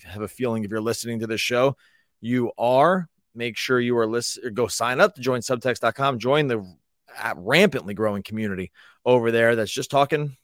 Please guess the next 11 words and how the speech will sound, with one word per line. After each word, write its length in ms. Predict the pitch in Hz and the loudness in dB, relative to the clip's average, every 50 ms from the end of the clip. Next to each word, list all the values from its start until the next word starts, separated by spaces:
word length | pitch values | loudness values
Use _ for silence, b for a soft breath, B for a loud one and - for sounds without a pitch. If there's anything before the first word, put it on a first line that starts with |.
| _ _ | _ _
Brooklyn 220 | - 139 - 156 | -14 -10 -8 -6
Nets 140 | 151 151 - | -6 -6 -2
basketball 400 | - 147 147 - - 143 120 110 | 0 0 -2 0 0 0 0 2
all 120 | 110 120 127 | 2 0 0
day 140 | 127 131 | 0 0
long, 240 | 127 127 131 131 131 | 0 0 0 -2 -2
trading 280 | 120 - 131 120 120 117 | -4 -4 -4 -4 -4 -4
stuff 260 | - - 120 110 - | -2 -2 -4 -2 2
back 240 | - 113 110 110 - | 2 2 2 2 0
and 140 | 101 95 - | -6 -10 -4
forth. 280 | - 113 113 107 - | 0 0 0 0 0